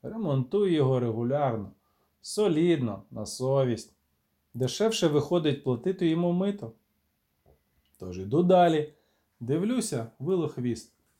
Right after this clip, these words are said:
Невеличкий, з п'ять аршинів буде. Від кінчика носа до кінця хвоста.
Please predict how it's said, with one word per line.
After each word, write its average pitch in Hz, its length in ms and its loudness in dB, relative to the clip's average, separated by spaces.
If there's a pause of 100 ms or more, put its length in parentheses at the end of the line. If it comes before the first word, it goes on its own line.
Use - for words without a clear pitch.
(1300)
Невеличкий, 208 840 2
з 117 100 -6
п'ять 185 320 2
аршинів 180 540 2
буде. 117 300 2 (1300)
Від 139 200 0
кінчика 175 520 0
носа 185 320 2
до 131 160 2
кінця 139 360 0
хвоста. 135 540 -4